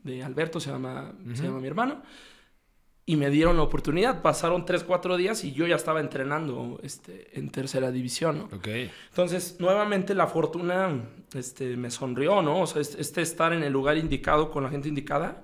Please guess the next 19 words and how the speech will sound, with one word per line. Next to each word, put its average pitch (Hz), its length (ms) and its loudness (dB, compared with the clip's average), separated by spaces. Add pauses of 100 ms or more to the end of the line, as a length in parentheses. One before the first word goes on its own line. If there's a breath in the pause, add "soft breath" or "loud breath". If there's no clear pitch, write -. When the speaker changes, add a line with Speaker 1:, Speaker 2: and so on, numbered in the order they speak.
(160)
Speaker 2:
Pero 175 220 8
también 190 300 6
Speaker 1:
me - 40 4
Speaker 2:
te 262 60 8
la 208 100 8
Speaker 1:
volvió 139 140 10
a - 20 6
Speaker 2:
jugaste, 151 340 6
Speaker 1:
me 240 60 8
Speaker 2:
o 214 40 10
Speaker 1:
la 180 80 10
Speaker 2:
sea, 160 80 6
Speaker 1:
jugué. 196 460 6
Speaker 2:
es 151 140 4
fortuna, 208 480 6
pero 139 200 4
también 139 500 4
perseverancia. 131 800 0
Speaker 1:
Perseverancia 196 800 6